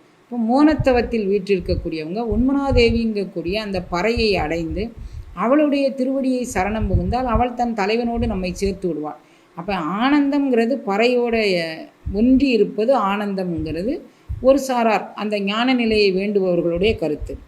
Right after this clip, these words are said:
"அறிவார் அறிவுருவாம் அவள்" என்பர். அறிவு நிலையில நின்னு வாத பிரதிவாதம், கலைமகளாக,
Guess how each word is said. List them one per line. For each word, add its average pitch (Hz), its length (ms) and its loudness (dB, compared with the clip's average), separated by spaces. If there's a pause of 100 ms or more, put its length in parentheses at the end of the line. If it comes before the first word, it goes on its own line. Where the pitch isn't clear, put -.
(360)
"அறிவார் 208 640 2
அறிவுருவாம் 202 800 2 (120)
அவள்" 190 280 2
என்பர். 160 380 0 (880)
அறிவு 339 400 8
நிலையில 254 400 6
நின்னு 240 260 4
வாத 262 300 4
பிரதிவாதம், 233 600 2 (120)
கலைமகளாக, 220 640 0